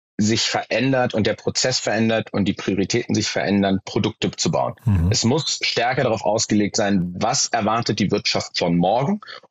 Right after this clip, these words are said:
Speaker 1: und C O zwei Daten in Realtime zu, vorhanden zu haben als Produktdesigner, muss eine Kernkomponente sein dafür.
Speaker 2: Mhm. Ja, spannend.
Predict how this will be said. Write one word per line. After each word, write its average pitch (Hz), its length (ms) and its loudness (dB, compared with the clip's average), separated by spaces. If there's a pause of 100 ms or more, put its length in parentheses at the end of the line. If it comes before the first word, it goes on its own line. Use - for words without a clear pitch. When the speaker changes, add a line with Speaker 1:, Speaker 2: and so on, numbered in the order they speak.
Speaker 1:
und 123 440 0 (760)
C 123 200 0
O 110 80 2
zwei 139 340 0
Daten 139 640 0 (320)
in 107 180 4
Realtime 135 640 2 (520)
zu, - 120 -2
vorhanden 120 480 0
zu 107 140 0
haben 104 240 2
als 92 120 -2
Produktdesigner, 95 760 0 (420)
muss 131 380 0
eine 117 340 0 (340)
Kernkomponente 95 760 0
sein 60 280 -4
dafür. - 220 -10 (220)
Speaker 2:
Mhm. 92 540 2 (240)
Ja, 117 260 2
spannend. 107 320 0